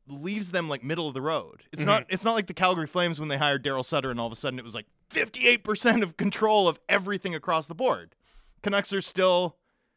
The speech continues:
Speaker 1: profiling like a fringe playoff team and getting results like the A-, Anaheim Ducks and the Arizona Coyotes. Like, we do have to leave the burden of proof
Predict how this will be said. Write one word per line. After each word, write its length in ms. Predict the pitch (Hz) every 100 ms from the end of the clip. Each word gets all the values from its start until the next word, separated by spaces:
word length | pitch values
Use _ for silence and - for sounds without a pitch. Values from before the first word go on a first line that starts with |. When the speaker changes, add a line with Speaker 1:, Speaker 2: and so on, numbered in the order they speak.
| _ _ _ _ _ _
Speaker 1:
profiling 680 | - 180 185 165 147 147 147
like 160 | 143 139
a 40 |
fringe 320 | - 147 139
playoff 360 | 180 180 151 -
team 180 | 139 127
and 100 | 123
getting 200 | 143 131
results 360 | 123 135 127
like 120 | 135
the 140 | 113 127
A-, 100 | 135 -
Anaheim 420 | 120 127 135 131
Ducks 280 | 127 123 -
and 80 | 120
the 40 |
Arizona 340 | 113 117 123 107
Coyotes. 420 | 139 156 90 -
Like, 140 | 120
we 100 | 139
do 320 | 131 117 208 180
have 280 | 170 151 -
to 400 | 143 127 117 110 _ _ _ _ _ _ _
leave 420 | 120 151 175 190 160
the 80 | 156
burden 440 | - 160 180 202
of 180 | 180 -
proof 560 | - 139 175 254 -